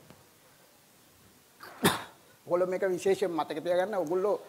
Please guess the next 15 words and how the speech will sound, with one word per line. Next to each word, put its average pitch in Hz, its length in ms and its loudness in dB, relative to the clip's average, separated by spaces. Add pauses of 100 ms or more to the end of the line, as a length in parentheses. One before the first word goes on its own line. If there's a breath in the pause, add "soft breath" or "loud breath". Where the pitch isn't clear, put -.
(540 soft breath)
හෙට 160 180 2 (680)
මේ 185 140 -2
රටේ 202 220 4
අනාගතේ 185 560 4
බාර 175 260 4
ගන්න 160 240 0
ඉන්නේ. 123 340 -16 (2000)
ඔයගොල්ලෝ 185 240 0
තමයි 214 260 8
හෙට 185 220 6
උදේ 220 320 10
පායන 220 400 6
ඉරු 202 240 4
වගේ 226 280 8
කට්ටිය. 180 460 0